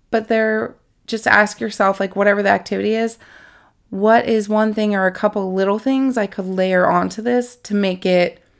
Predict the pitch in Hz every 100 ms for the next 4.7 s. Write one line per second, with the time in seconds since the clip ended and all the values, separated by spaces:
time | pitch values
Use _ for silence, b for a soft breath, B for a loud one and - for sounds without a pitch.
0 | _ _ _ 208 196 - 185 196 185 180
1 | 180 190 185 185 185 190 175 175 175 175
2 | 175 170 - _ b b b b b -
3 | 196 196 180 180 175 175 180 175 170 170
4 | 165 165 170 - - - 190